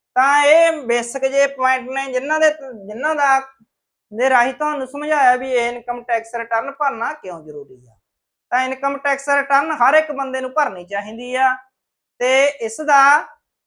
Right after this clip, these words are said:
ਫਾਇਦਾ ਲੈਣਾ ਚਾਹੀਦਾ। ਜੋ ਵੀ ਆਪਾਂ ਨੂੰ ਲੋਨ ਲੈਣ ਵਾਸਤੇ ਜਾਂ ਕਿਤੇ ਵੀ ਆਪਾਂ ਨੂੰ ਇਸ ਚੀਜ਼ ਦੀ ਜ਼ਰੂਰਤ ਪੈਂਦੀ ਹੈ ਤਾਂ ਆਪਾਂ ਉੱਥੇ ਆਪਣੀ ਇਨਕਮ ਟੈਕਸ ਰਿਟਰਨ ਦਿਖਾ ਸਕਦੇ ਹਾਂ।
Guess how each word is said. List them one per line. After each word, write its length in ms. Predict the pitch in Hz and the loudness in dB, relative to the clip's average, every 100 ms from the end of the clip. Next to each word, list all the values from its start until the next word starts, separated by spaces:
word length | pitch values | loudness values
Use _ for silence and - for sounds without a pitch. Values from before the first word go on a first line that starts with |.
| _ _ 226 | _ _ -2
ਫਾਇਦਾ 260 | 214 233 | 2 2
ਲੈਣਾ 320 | 240 208 208 | 2 0 -2
ਚਾਹੀਦਾ। 560 | 220 233 226 233 240 240 | -2 -4 -4 -2 2 2
ਜੋ 260 | 214 214 277 | 0 -4 -4
ਵੀ 260 | 302 285 | -6 -6
ਆਪਾਂ 320 | 262 - 233 233 | -8 -4 -2 -2
ਨੂੰ 140 | 240 | -6
ਲੋਨ 320 | 208 202 208 | -6 -6 -4
ਲੈਣ 220 | 208 208 | -4 -6
ਵਾਸਤੇ 520 | 208 214 208 - 226 214 | -2 0 0 -2 -6 -4
ਜਾਂ 200 | 202 269 | -4 -6
ਕਿਤੇ 280 | 226 214 | -8 -6
ਵੀ 120 | 233 269 | -4 -6
ਆਪਾਂ 260 | 247 220 | -6 -8
ਨੂੰ 120 | 220 | -6
ਇਸ 60 | 226 | -10
ਚੀਜ਼ 280 | - 240 202 | -10 -12 -12
ਦੀ 100 | 208 | -10
ਜ਼ਰੂਰਤ 420 | 202 196 190 196 | -8 -8 -10 -12
ਪੈਂਦੀ 260 | 190 190 196 | -14 -10 -10
ਹੈ 40 | |
ਤਾਂ 140 | 196 196 | -6 -6
ਆਪਾਂ 180 | 202 | -6
ਉੱਥੇ 240 | 196 - 196 | -8 -8 -12
ਆਪਣੀ 280 | 190 196 202 | -12 -14 -16
ਇਨਕਮ 360 | 190 196 196 196 | -16 -16 -14 -12
ਟੈਕਸ 260 | 185 - | -12 -10
ਰਿਟਰਨ 480 | 196 190 208 294 381 392 _ _ _ _ | -10 -8 -8 -6 -10 -12 _ _ _ _
ਦਿਖਾ 340 | 185 233 285 226 | -10 2 4 4
ਸਕਦੇ 480 | 190 185 196 226 247 | -2 -8 -6 -6 -4
ਹਾਂ। 160 | 247 | -6